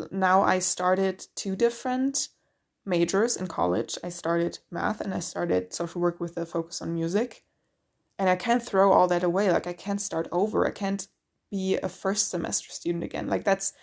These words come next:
kind of how it works in Germany. You don't just switch from one major to the next. It's like you have to start over. You har-, have to start again, uh, in the first semester. So you lose all your progress,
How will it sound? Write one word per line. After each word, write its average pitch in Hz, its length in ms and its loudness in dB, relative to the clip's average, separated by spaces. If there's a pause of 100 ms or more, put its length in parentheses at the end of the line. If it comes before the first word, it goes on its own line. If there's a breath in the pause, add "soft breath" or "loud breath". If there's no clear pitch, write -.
(180 soft breath)
kind 185 180 0
of 180 60 -4
how 175 140 4
it 175 100 2
works 190 460 0 (280)
in 202 80 -2
Germany. 214 380 2
You 185 140 4
don't 180 220 0
just - 320 -8
switch 214 400 -2
from 175 280 -4
one 185 260 0
major 180 280 -2
to 175 160 -8
the 175 100 -2
next. 180 460 -4 (420 soft breath)
It's - 120 -6
like 190 140 4
you 196 80 2
have 185 160 -4
to 196 80 -6
start - 420 0
over. 175 300 2
You 180 140 -2
har-, 180 220 0 (120)
have 190 200 -8
to - 60 -10
start 180 320 2
again, 190 440 0 (400 soft breath)
uh, 185 180 -2
in 185 100 -4
the 180 60 -2
first 185 320 0
semester. - 540 -2
So - 160 0
you 180 160 2
lose 196 260 2
all 185 160 4
your 170 140 0
progress, 226 680 0